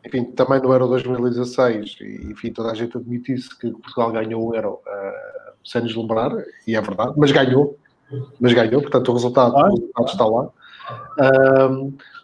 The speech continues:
Speaker 1: jogou melhor na fase final da Liga das Nações e no ponto geral da outra Liga das Nações e acabou por vencer a, por vencer a competição. Ah, pá, e aqui, eh, ok, continua, vamos dizer, opa, continua sem, sem deslumbrar.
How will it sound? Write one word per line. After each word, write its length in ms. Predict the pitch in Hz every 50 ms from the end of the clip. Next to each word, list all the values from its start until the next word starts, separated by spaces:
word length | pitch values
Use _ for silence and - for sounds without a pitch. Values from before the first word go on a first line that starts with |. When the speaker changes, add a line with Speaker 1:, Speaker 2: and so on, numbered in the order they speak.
| _ _ 135 131 - -
Speaker 1:
jogou 480 | 127 123 135 - 160 160 160 151 151 151
melhor 680 | 147 143 147 151 156 160 156 147 131 120 110 104 -
na 100 | 120 120 120
fase 260 | - 135 131 127 127
final 240 | 131 127 131 127 127
da 100 | 127 127
Liga 260 | 120 127 127 127 123
das 180 | 120 123 117 -
Nações 720 | 127 117 - - 131 131 127 120 120 120 - - - _ _ _
e 180 | - - - 107
no 80 | 113 110
ponto 180 | - 113 -
geral 220 | - 127 131 123 123
da 80 | 131
outra 240 | 131 139 135 135 131
Liga 220 | 127 123 123 127 123
das 140 | 127 120 123
Nações 440 | 123 120 - 143 135 127 120 - - _ _ _ _ _ _ _ 123
e 60 | 131 127
acabou 300 | 131 143 139 127 131 131
por 160 | 135 127 123
vencer 360 | 131 131 131 131 131 123 120
a, 160 | 120 123 123 120
por 180 | - - 110
vencer 280 | 113 120 120 - 123 113
a 40 | -
competição. 580 | - 131 127 127 - 147 139 - 170 180 202 - - - - - _ _ _ _ -
Ah, 60 | 180
pá, 240 | 208 202 113 107 - -
e 140 | 127 127 127
aqui, 520 | 127 127 151 160 175 185 202 240 247 247 208
eh, 380 | 190 196 196 196 196 196 196 196
ok, 360 | 196 190 170 - 208 220 233 233
continua, 640 | - 175 175 - 170 156 170 170 170 160 156 147 139
vamos 220 | 147 156 151 143 139
dizer, 120 | 151 160 165
opa, 200 | 170 165 170 156
continua 320 | - 151 143 - 156 165 160
sem, 240 | 160 - 156 147 147
sem 200 | - - 156 143
deslumbrar. 440 | 139 135 139 135 135 131 117 107 104